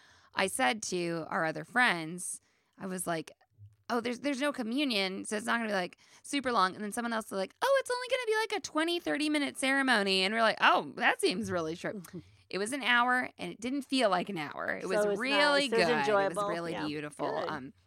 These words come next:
Speaker 1: and of course, oh, and Jordan, there was, you know, your
Speaker 2: You're whispering. That's what you
Speaker 1: your
Speaker 2: always say to
Speaker 1: Yeah, I
Speaker 2: me.
Speaker 1: know. Your church coordinator, like, the woman in charge of the church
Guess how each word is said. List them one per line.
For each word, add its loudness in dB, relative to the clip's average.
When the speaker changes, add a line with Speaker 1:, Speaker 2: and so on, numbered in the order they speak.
Speaker 1:
and -6
of -12
course, -4
oh, -12
and -12
Jordan, -8
there -10
was, -6
you -6
know, -6
your -8
Speaker 2:
You're -2
whispering. -2
That's -6
what -2
you 0
Speaker 1:
your 2
Speaker 2:
always 0
say -4
to -6
Speaker 1:
Yeah, 0
I 0
Speaker 2:
me. -2
Speaker 1:
know. -2
Your -2
church -4
coordinator, -2
like, -4
the -6
woman -4
in -8
charge -2
of -14
the -10
church -8